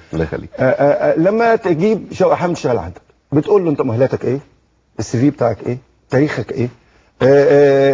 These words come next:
Speaker 2: آه، إمكانياتك إيه؟" وتختبره، وبعدين تعينه أو لا تعينه.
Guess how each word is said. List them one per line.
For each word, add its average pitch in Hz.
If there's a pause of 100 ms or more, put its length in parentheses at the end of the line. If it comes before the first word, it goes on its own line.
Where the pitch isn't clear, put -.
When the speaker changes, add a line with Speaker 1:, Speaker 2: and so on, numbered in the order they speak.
Speaker 2:
آه، -
إمكانياتك 147
إيه؟" 147
وتختبره، 127 (840)
وبعدين 170 (280)
تعينه 160
أو 147
لا 131
تعينه. 78